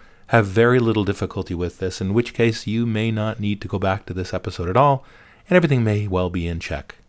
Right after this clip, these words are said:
Others of you may have times when you really get too angry. You start to lose control, whether it's if you're a parent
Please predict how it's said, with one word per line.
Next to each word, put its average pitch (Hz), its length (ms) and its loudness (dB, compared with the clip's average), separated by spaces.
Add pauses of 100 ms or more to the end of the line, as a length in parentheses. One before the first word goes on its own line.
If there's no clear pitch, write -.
(120)
Others 120 380 6
of 117 120 0
you 120 360 0 (140)
may 104 280 2
have 120 560 -4 (200)
times 101 640 2
when 101 280 0
you 95 520 2 (480)
really 135 1200 0
get 110 360 0 (380)
too 104 600 0
angry. 90 380 -2
You 82 240 -4
start 113 420 -2 (120)
to 98 320 2 (400)
lose 107 280 4
control, 90 560 -2 (600)
whether 92 360 6
it's 92 240 -2
if - 440 -6
you're 87 260 -2
a 85 40 -4
parent 143 500 2